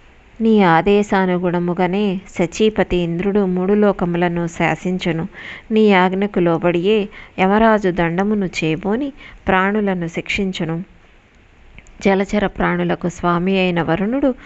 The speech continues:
మా వంటి వారిని పరిపాలించుటకు ఆసక్తుడై ఉండును. కుబేరుడు సంపదలకు వినాశము లేని అధిపతి అయ్యను. అగ్ని,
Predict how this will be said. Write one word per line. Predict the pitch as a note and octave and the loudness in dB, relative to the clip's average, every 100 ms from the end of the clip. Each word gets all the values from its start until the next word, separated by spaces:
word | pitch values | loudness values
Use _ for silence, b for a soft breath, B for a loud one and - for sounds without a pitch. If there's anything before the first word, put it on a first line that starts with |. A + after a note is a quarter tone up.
| B B - | B B 0
మా | G3+ | 2
వంటి | G3+ G3 F#3 F#3 | 2 0 -2 0
వారిని | F3 F3 F#3+ G3 | 2 0 0 -4
పరిపాలించుటకు | F#3+ E3+ D#3+ F#3 F#3 F3+ E3+ F#3 F#3+ - | -2 -4 0 2 2 0 -4 -6 -6 -2
ఆసక్తుడై | F#3 D#3+ - G3 - G3 G#3+ | 0 0 -2 -6 -2 0 2
ఉండును. | A3+ F3+ F3 E3+ F3+ B B B B | 0 -2 -4 -4 -6 B B B B
కుబేరుడు | A#3 A3 B3 B3 A3+ F#3 | 0 2 2 2 0 -2
సంపదలకు | - E3 D#3+ G3+ G#3 F#3 - G3 G3 B B - | -4 -6 -2 0 2 0 -2 -4 -4 B B -6
వినాశము | G3 G3 G#3 G#3 G3+ F#3 | -2 0 0 0 0 0
లేని | F3 F3+ F3 | 0 0 0
అధిపతి | E3 D#3+ F3+ G3+ F#3+ | -2 -2 -2 -2 0
అయ్యను. | F3+ D#3+ E3+ D#3+ G3 B B - | 0 0 -2 -4 -8 B B -4
అగ్ని, | F3 F3 F#3 E3+ F3 | -2 -2 -4 -4 -4